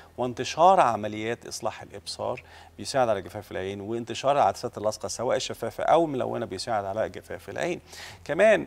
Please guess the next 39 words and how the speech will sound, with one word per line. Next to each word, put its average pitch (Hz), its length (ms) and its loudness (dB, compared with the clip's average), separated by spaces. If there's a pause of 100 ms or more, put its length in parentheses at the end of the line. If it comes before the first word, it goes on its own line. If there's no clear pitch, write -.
(120)
وسائل 180 340 4
الرفاهية 139 520 2
زي 117 140 -2
التكييف 127 580 -8
ده 104 80 -4
بيساعد 110 400 -4
على 98 240 -4
جفاف 113 360 -8
العين، 117 260 -4
وإحنا 160 360 -2
كمان 135 320 -2
اللايف 139 320 4
ستايل 131 300 2
بتاعنا 107 340 -2
أو 101 120 0
نمط 127 280 2
الحياة 101 420 -6
أو 101 100 -4
النمط 117 320 -4
المعيشي 101 440 -2
بتاعنا 95 260 -4
اتغير، 127 480 2 (460)
بقينا 165 200 6
بنسهر 131 340 0
كتير. 127 400 -8
كنا 143 240 -2
زمان 127 320 4
على 104 180 4
سبيل 117 260 -6
المثال، 98 380 -6
أتذكر 98 600 0
وأنا 101 140 -4
طفل 95 320 -12
صغير، 92 340 -6
كان 139 180 -8
التلفزيون 139 400 -6
بيقفل 127 220 -6
الساعة 104 200 -2
اتناشر، 104 420 -8